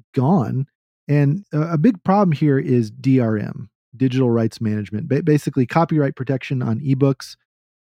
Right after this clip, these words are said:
Um, what's interesting now is that a lot of publishers are actually selling their ebooks D R M free. And they're like, "Look," th-, you know, they have this disclaimer like, "Look,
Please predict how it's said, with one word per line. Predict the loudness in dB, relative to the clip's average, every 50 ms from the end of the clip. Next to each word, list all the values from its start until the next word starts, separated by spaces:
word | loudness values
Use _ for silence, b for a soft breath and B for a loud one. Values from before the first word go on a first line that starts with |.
| _ _
Um, | -4 -2 -2 -2 -2 0
what's | -2 0 2 4
interesting | 2 2 2 0 0 0 2 2 4
now | 4 2 2 2 2 0 0 -2
is | -2 -2 -2 -2 -2
that | -2 -2 -2 -2
a | -4 -4
lot | -4 -2 -2 0 0 2
of | 2 2 0 -2 -4 -10 _ _ _ _ _ _ _ _ _
publishers | -4 0 2 2 2 2 2 0 0 0 0
are | -2 0 0
actually | 0 0 0 0 -2 -2
selling | -2 -4 -4 -2 0 0 2 0 0 -2 -2 -6 -8 -8
their | -6 -4 -4 -4
ebooks | -2 -2 -4 -2 0 -2 -2 -2 -6 -12 -20 -20 -18 _
D | -2 0 2 2
R | 2 0 0 0
M | 0 -2 -4 -6
free. | -10 -10 -8 -8 -8 -8 -10 -14 -16 -18 _ _ _ _ _ _ _ _ _ _ -4
And | -2 0
they're | 2 2
like, | 2 0 0 0
"Look," | 0 0 0 0 -2 -4 -10 -20 _ _ _ -6
th-, | -4 -2 0
you | 0
know, | 0 2
they | 4
have | 4 4 4
this | 2 0 -2 0
disclaimer | _ 0 0 0 0 0 2 2 2 2 0
like, | 0 0 0 -2 -4 -6 _ _ _ _ _ _ _ _ _ _ _ _ _ _
"Look, | -4 -4 -4 -4 -6